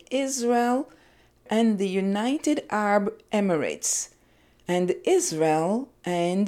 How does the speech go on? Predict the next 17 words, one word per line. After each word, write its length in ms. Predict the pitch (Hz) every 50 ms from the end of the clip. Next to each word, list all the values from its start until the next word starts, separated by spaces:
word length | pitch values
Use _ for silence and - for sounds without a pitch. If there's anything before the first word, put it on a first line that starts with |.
| 214 -
Bahrain, 1000 | 202 190 202 196 196 196 190 196 196 220 240 220 185 165 165 165 160 165 165 165 - - _ _ _ _ _ _ _ _ _ _ _ _ -
paving 480 | - 302 339 349 359 349 359 370 349
the 100 | 320 311
way 460 | 254 247 285 285 240 123 123 160 202 - - _ _ _ _ _ -
for 320 | - - 180 170 156 160
broader 600 | 151 147 139 170 185 196 226 240 247 262 254 285
peace 800 | 294 294 - - 302 269 247 196 147 170 220 - - - - - -
in 260 | - 175 180 180 180
the 100 | 175 180
Middle 400 | 185 196 202 196 165 170 170 -
East. 580 | - 190 185 147 147 - - - - - - - - _ _ _ _ _ - - _ _ _ _ _ _ _ _ _ _ _ _
The 160 | - 165 185 175
president 640 | 180 - 240 233 240 233 240 247 254 262 254 247 - -
also 440 | - 220 247 277 269 254 - 247 254
spoke 720 | 247 254 - - - - 311 285 190 139 151 170 - - - - _
of 200 | - 180 180 180
Sudan. 920 | - - - - 226 233 214 185 208 175 143 120 117 120 143 160 165 160